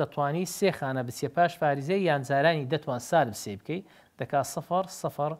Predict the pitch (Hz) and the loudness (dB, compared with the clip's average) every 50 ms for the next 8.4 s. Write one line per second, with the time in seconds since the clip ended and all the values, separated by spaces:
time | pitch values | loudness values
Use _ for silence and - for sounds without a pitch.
0 | - _ _ _ _ _ _ _ _ _ _ _ - 165 156 151 156 151 151 - | -12 _ _ _ _ _ _ _ _ _ _ _ -2 0 2 2 0 -2 -6 -10
1 | - - _ _ _ - - 156 143 131 127 127 135 156 170 - - _ - 160 | -16 -20 _ _ _ -6 -2 -2 0 0 0 0 -2 -2 -4 -6 -10 _ -4 0
2 | 160 143 120 95 - - - - - - _ _ _ _ _ - _ _ _ _ | 2 2 2 0 -4 -12 -18 -20 -20 -20 _ _ _ _ _ -20 _ _ _ _
3 | _ _ _ _ _ _ _ _ _ _ _ _ _ _ 156 147 143 98 - - | _ _ _ _ _ _ _ _ _ _ _ _ _ _ -4 -4 -4 -4 -4 -10
4 | - - _ _ _ _ _ _ _ _ _ _ _ _ _ _ _ _ - 151 | -18 -20 _ _ _ _ _ _ _ _ _ _ _ _ _ _ _ _ -10 -8
5 | - - - 151 156 156 151 151 156 185 208 220 - - 139 127 127 127 123 120 | -8 -6 -4 -2 0 0 0 0 -2 -2 -4 -6 -8 -8 -6 -4 -2 -2 0 0
6 | 120 117 117 113 101 - _ _ _ _ _ _ _ _ _ _ _ _ _ _ | -2 -2 -4 -6 -10 -14 _ _ _ _ _ _ _ _ _ _ _ _ _ _
7 | _ _ _ 139 131 127 - - 143 131 151 170 175 151 135 123 123 147 139 131 | _ _ _ -14 -12 -12 -14 -16 -14 -10 -8 -8 -6 -6 -6 -8 -8 -10 -10 -12
8 | 123 - - 160 - - 127 | -12 -12 -12 -14 -12 -12 -14